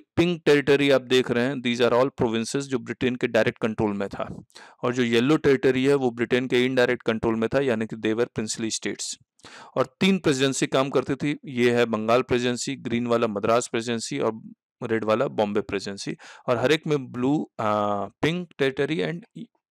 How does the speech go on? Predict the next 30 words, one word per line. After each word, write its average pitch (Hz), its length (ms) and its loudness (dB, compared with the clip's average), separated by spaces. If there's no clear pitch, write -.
येलो 117 360 0
टेरिटरी 131 480 0
है। - 160 -4
इसका - 200 -6
सिंपल 117 420 -6
मतलब 120 340 -4
यही 123 220 0
है, 139 120 0
पिंक 185 460 -2
वाले 151 240 4
में 151 300 -4
ब्रिटेन 139 360 -2
का 127 140 0
डायरेक्ट 113 420 -2
कंट्रोल 143 340 -2
था, 170 220 -4
येलो 127 300 2
टेरिटरी 139 480 4
में 160 240 -4
इनडायरेक्ट 143 460 2
कंट्रोल 127 480 0
था, 139 340 -8
ब्रिटिशर्स 117 500 -6
का, 151 120 -4
वो 143 240 -4
राजा 117 320 2
से 131 260 -2
वसूलते 123 500 -2
थे 139 180 -2
लगान, 120 340 -2